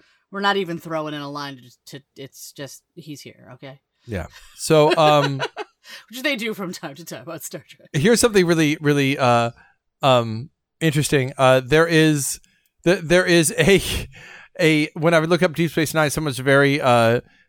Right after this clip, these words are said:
Speaker 2: very smartly, uh, there's, like, book porn,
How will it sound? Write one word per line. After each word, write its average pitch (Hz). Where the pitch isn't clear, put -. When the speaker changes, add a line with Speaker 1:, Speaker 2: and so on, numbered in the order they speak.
Speaker 2:
very 135
smartly, 143
uh, 123
there's, 139
like, 143
book 147
porn, 156